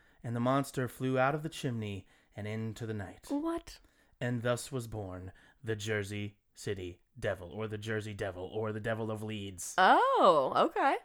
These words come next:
Speaker 2: I see. Okay.
Speaker 1: Yes. So I
Speaker 2: So
Speaker 1: thought we'd talk a little bit about the, the Devil of Jersey City this evening.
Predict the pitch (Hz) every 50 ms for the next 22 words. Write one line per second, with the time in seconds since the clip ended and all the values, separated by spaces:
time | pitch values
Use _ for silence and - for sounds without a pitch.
0 | _ _ _ _ _ - 233 330 - - - 262 214 214 285 - - 139 135 135
1 | 139 151 160 175 190 208 202 175 143 123 107 104 98 98 90 - - - - -
2 | _ _ _ _ - - 151 - - 202 - 196 - 247 240 214 214 202 - 220
3 | 208 196 202 190 202 196 196 196 202 202 180 190 185 185 - 202 202 196 196 196
4 | 196 202 175 - 175 185 185 208 196 190 196 180 170 196 196 185 180 165 - 220
5 | 233 233 185 156 - 151 139 127 131 151 196